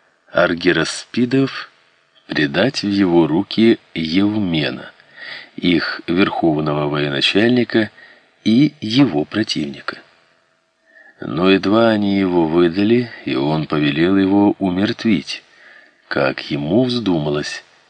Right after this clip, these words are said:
стать вершителем божественного возмездия и покарать столь подлое преступление. Отослав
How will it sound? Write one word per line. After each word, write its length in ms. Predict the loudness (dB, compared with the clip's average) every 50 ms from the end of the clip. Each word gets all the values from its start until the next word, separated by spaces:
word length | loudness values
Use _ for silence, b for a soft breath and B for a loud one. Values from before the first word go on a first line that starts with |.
| _ _ _
стать 380 | -20 -8 -6 -4 -4 -4 -4
вершителем 680 | -4 -6 -4 -2 0 0 0 0 2 2 2 2 2 2
божественного 880 | 0 -2 0 0 0 -2 -2 -4 -4 -4 -2 -2 -2 0 2 2 2
возмездия 800 | 2 2 0 -2 -4 -2 -2 -4 -4 -6 -8 -10 -10 -10 -10 -10 B B B B B B B B B B
и 360 | -8 -6 -4 -2 -2 -4 -4
покарать 600 | -2 -4 -4 0 0 0 2 2 0 0 -2 -4
столь 440 | -10 -14 -12 -10 -10 -8 -8 -10 -12
подлое 500 | _ 0 2 2 2 2 0 0 0 -2
преступление. 800 | -2 -2 -4 -4 -2 -4 -4 -4 -4 -6 -8 -8 -10 -14 -18 -20 -20 _ _ _ _ _ _ _ _ _ _ _ b b b b b b b b b _
Отослав 800 | -2 -2 0 0 0 -2 -2 2 2 2 2 2 0 -6 -12